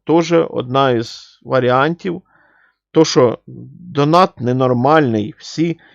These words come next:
І по поводу призива. Ну, я вообще не можу зрозуміти, як оце ікс двадцять п'ять.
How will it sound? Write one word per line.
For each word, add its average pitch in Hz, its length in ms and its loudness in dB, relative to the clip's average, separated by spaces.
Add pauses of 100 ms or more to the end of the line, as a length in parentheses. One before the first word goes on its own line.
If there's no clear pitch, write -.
(140)
І 190 420 -2 (260)
по 143 120 0
поводу 196 680 2 (180)
призива. 147 880 4
Ну, 156 200 -2
я 147 220 2
вообще 143 440 -2
не 165 160 0
можу 135 580 -2
зрозуміти, 131 800 -4
як 131 280 0
оце 123 360 -2
ікс 131 280 -10
двадцять 123 540 -2
п'ять. 196 380 0